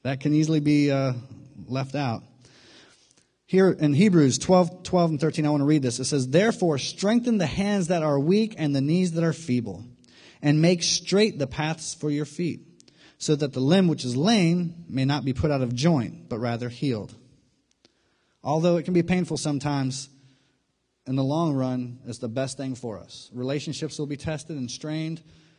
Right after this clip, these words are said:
but be bold. They will thank you later. I got a phone call today,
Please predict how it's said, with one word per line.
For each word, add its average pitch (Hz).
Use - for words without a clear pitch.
but 127
be 156
bold. 110
They 135
will 120
thank 143
you 143
later. 101
I 139
got 135
a 120
phone 165
call 160
today, 135